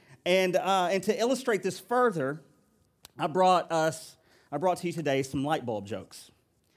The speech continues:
And so, uh, just go ahead and just loosen up, relax, get ready to laugh at yourself. So here, here we go. How many Baptists does it take to screw in a light bulb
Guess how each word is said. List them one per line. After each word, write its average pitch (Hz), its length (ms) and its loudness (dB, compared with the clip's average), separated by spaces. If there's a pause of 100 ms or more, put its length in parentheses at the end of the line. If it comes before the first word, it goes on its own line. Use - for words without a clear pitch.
(280)
And 143 140 -4
so, 151 380 2
uh, 143 280 4
just 147 200 -8
go 180 140 0
ahead 190 280 2
and 208 80 -6
just 180 160 -6
loosen 180 360 -2
up, 196 300 -4 (460)
relax, 160 560 4
get 170 120 -6
ready 147 220 0
to 190 80 0
laugh 165 260 2
at 208 60 -12
yourself. 180 500 -6 (920)
So 139 160 -2
here, 147 260 -2
here 160 120 -4
we 175 100 -2
go. 135 260 2 (760)
How 151 140 -4
many 190 160 -4
Baptists 175 520 0
does 175 160 -4
it 202 80 -6
take 131 340 -6 (1900)
to 180 460 2 (100)
screw 165 320 -2
in 175 80 0
a 185 60 2
light 208 260 6
bulb 107 300 0